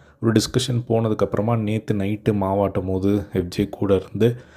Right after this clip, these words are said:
அவங்க ரெண்டு பேருக்குள்ளே இருந்த அந்த ஒரு பாண்ட் ஆகட்டும், இன்னைக்கு காலையில சாப்பிட்ற போது அவங்க ரெண்டு பேரும் பேசிக்கிட்ட விதமாகட்டும், இது எல்லாமே ஹவுஸ்மேட்ஸும் வந்து நோட் பண்றாங்க. இப்போ அதை நோட் பண்ணி வந்து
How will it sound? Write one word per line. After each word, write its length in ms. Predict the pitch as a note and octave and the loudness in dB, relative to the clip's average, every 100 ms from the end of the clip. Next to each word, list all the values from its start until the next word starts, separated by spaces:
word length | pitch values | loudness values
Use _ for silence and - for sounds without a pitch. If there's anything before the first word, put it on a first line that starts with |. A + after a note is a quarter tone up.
| - | -12
அவங்க 200 | - A2+ G#2 | -2 2 2
ரெண்டு 160 | G#2 | 2
பேருக்குள்ளே 360 | - G#2 - G#2 | 2 0 2 0
இருந்த 240 | F#2+ G2 | 0 -2
அந்த 160 | F#2 F2+ | -2 -2
ஒரு 120 | F#2 | -2
பாண்ட் 260 | F2+ F#2 F#2 | -2 -2 -2
ஆகட்டும், 360 | F2 F2 G2 | -2 -2 -2
இன்னைக்கு 340 | G2+ A2+ A#2 G#2+ | 2 2 2 0
காலையில 400 | - G2 F#2+ F#2 | -2 -4 -2 -4
சாப்பிட்ற 460 | F#2+ F2+ G2 F#2 F2+ | -4 -4 -2 -2 -2
போது 240 | F2+ G2 | -2 0
அவங்க 280 | F#2 F#2 F2+ | 0 0 -2
ரெண்டு 200 | F2+ F#2 | -4 -4
பேரும் 200 | F2+ G2 | -2 -2
பேசிக்கிட்ட 420 | - G2 G#2+ F2+ | 0 -2 -2 -2
விதமாகட்டும், 600 | F#2 F2+ F#2 F2 F2 C#3+ C#3+ - - | -2 0 -2 -4 -2 -2 -2 -12 0
இது 180 | B2+ B2+ | 4 6
எல்லாமே 320 | A#2+ C3+ C#3+ | 4 4 2
ஹவுஸ்மேட்ஸும் 640 | B2+ A#2 A#2+ B2 - A#2 | 2 0 0 -2 0 -2
வந்து 80 | G2+ | -2
நோட் 220 | G2+ G2+ | -2 -4
பண்றாங்க. 440 | - F#2 F2+ F2+ B2 | -4 -4 -4 -4 -2
இப்போ 260 | C#3 - | -2 2
அதை 180 | A#2 A2 | 2 2
நோட் 160 | A2+ G#2 | -2 -2
பண்ணி 260 | - G#2 | -4 -4
வந்து 200 | G2+ F#2 | -4 -4